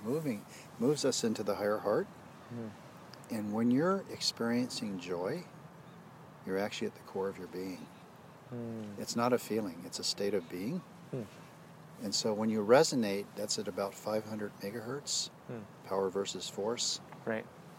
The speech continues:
Speaker 1: The vibration that you carry, it's felt everywhere you go. People
Speaker 2: Right.
Speaker 1: feel it. Things
Speaker 2: Right.
Speaker 1: happen all around you
Speaker 2: Yeah.
Speaker 1: because the world has been waiting,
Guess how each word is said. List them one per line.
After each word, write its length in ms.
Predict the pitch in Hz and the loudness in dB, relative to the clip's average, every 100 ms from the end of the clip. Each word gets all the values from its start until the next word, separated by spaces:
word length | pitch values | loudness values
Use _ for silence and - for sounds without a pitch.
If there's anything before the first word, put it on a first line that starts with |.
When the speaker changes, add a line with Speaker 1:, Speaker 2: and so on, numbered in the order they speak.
| - - - - - | -18 -18 -16 -16 -6
Speaker 1:
The 120 | 101 107 | -4 0
vibration 580 | 113 120 127 127 - | 2 4 4 4 2
that 140 | 113 110 | 0 -2
you 80 | 104 | -6
carry, 380 | - 113 110 | 0 2 2
it's 200 | 98 92 | 0 -4
felt 320 | - 104 101 101 | -2 0 -2 -2
everywhere 380 | 95 101 101 | -6 -4 -2
you 160 | 95 92 | -2 -4
go. 220 | 85 82 - - - - - - | -8 -8 -10 -14 -16 -16 -16 -10
People 180 | - - | -6 -4
Speaker 2:
Right. 40 | 90 | -6
Speaker 1:
feel 300 | - 110 98 | -4 -2 -2
it. 100 | 82 - - - - - | -4 -10 -18 -18 -14 -6
Things 260 | 104 98 | -4 -2
Speaker 2:
Right. 80 | - | 0
Speaker 1:
happen 300 | 107 107 - 82 - | 0 0 -4 -8 -2
all 120 | 98 | 0
around 400 | 90 87 92 - | 0 -4 -8 -6
you 160 | 175 180 - - - - - - - - | -6 -6 -14 -18 -18 -18 -18 -18 -16 -10
Speaker 2:
Yeah. 180 | 113 107 104 | -8 -6 -6
Speaker 1:
because 480 | 101 113 101 - | -4 0 0 0
the 100 | - | -4
world 280 | 101 107 107 | -2 0 0
has 160 | 117 101 | -2 -4
been 220 | 107 98 | -4 0
waiting, 360 | 107 135 110 | 2 2 0